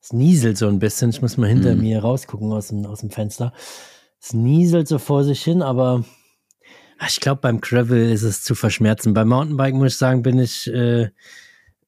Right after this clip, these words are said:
Speaker 1: also bin ich auch schon oft genug im, im Dreck und Matsch und so gefahren. Aber ich finde, jetzt gerade ist so der Boden, wie du sagst, der war ja so gefroren, jetzt ist der aufgeweicht.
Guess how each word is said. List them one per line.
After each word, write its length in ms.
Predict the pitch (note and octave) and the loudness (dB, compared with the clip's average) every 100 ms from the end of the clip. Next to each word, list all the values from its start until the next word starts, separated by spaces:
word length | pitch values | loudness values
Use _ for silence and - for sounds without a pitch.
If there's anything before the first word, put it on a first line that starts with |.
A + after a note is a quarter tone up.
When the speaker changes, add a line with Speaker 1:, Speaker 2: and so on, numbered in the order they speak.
| - | -8
Speaker 1:
also 220 | A#2 G2+ | -6 -2
bin 140 | G#2+ | 0
ich 100 | A#2 | 0
auch 120 | A#2 A#2+ | 0 -2
schon 160 | B2+ | 0
oft 160 | A#2 - | -2 0
genug 240 | A#2+ B2 | -2 0
im, 240 | A#2+ A2+ A2 | 2 0 0
im 180 | A2 | -4
Dreck 300 | G#2 A2 B2 | -4 -2 -2
und 100 | B2 | 2
Matsch 300 | A2 B2 - | 2 2 -2
und 160 | - A2+ | -4 -4
so 100 | B2+ | -2
gefahren. 480 | A2+ G#2 A2+ B2+ C#3+ - - _ - | -4 -2 0 0 -2 -8 -20 _ -12
Aber 260 | - A2+ A#2+ | -4 -2 -2
ich 120 | A#2 | -4
finde, 300 | - C#3+ B2+ | 0 2 2
jetzt 240 | A#2+ A2+ | 2 -2
gerade 320 | - A#2+ B2 C3 | -2 0 0 -2
ist 220 | A2+ - | -4 -2
so 80 | A2+ | 0
der 140 | A2 | 0
Boden, 300 | G#2 B2+ B2+ | 0 0 2
wie 80 | A#2+ | 2
du 140 | A2+ | 0
sagst, 300 | G#2+ A#2 A#2 | 0 -2 -2
der 100 | A2 | -4
war 120 | G#2 | 0
ja 120 | G#2+ G#2+ | 0 0
so 140 | G2+ | -2
gefroren, 440 | G#2 F#2+ - A2 | -6 -6 -2 0
jetzt 220 | G#2 G2+ - | 0 -2 -8
ist 160 | - | -6
der 100 | G2 | -4
aufgeweicht. 600 | G#2+ G#2+ G#2 G2 G#2 - | -4 -4 -4 -2 -2 -4